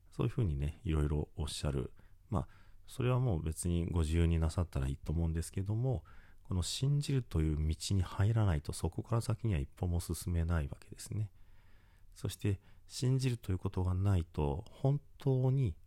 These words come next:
理解することはできません。信じることにはね、まずその、心を清めるという役割があります。ですので、信じなければ、その清ら-、清らかな心を知らないので、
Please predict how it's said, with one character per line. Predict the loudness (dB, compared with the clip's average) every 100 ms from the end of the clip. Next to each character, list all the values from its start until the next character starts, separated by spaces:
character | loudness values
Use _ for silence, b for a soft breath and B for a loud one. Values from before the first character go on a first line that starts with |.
| -10
理 | -6 -2
解 | 0 0
す | 0
る | -2
こ | -2
と | 0
は | -2 -4 b b b b b -6
で | -2 -2
き | -2
ま | -4 -4
せ | -4 -4
ん。 | -4 -12 -20 -18
信 | -4 -2
じ | 0
る | -2
こ | -2
と | 0
に | -2 -2
は |
ね、 | -4 -6 b b b -16 -2
ま | 0
ず | 0
そ | -6 -6
の、 | -6 -8 b b b -18 -2
心 | -2 2 2
を | 2 -2
清 | -10 -6 0 2
め | 4 4
る | 2 -6 b b b b b b -8
と | 0
い | 4 4
う | 0 -8 -20 -20 -20 -20 -14 -2
役 | -2 0 -2
割 | -2
が | -4
あ | -6
り | -6
ま | -8
す。 | -8 -14 b b b b -8
で |
す | -4
の | -2
で、 | -2 -2
信 | -4 2 4 2
じ | 2 2
な | 4 2
け | 0
れ | -2
ば、 | 0 -4 -4 b b b b
そ | -6
の | -4 -6 -10
清 | 2 4 6
ら-、 | 2 -4 -20 -4
清 | 0 2
ら | 0
か | -2
な | -4
心 | -6 -4 -4
を |
知 | -4 -4 -2
ら | 2 4
な | 4
い | 4
の | -2 -4
で、 | -2 -4